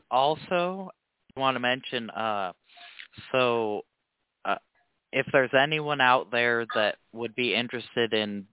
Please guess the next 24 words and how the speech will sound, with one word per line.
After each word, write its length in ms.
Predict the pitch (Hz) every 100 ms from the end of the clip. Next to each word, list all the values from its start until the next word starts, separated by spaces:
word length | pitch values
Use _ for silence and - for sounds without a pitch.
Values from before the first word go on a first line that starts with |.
| -
also 460 | 110 123 139 143 120
being 280 | 110 104
a 120 | 95 -
sponsor 680 | - 101 98 - 110 104
or, 460 | 80 101 101 98 95 - - - -
uh, 160 | 107 101
getting 240 | 123 123
involved 500 | 117 107 110 107 110
in 180 | 113 104 -
some 220 | 110 104
way 400 | 104 101 98 101
with 240 | 98 101 -
my 300 | 110 98 95 92
meet 280 | 107 113
and 100 | 101
greet 300 | 101 107 104 -
art 240 | 101 104 -
show, 320 | 107 101 107 - - - - - -
uh, 420 | 95 104 104 104 101 104 113
definitely 460 | 127 131 - 143 123
reach 320 | 117 - -
out, 340 | 110 98 107 - - - - _
and, 340 | 107 104 104 98
uh, 460 | 101 98 98 95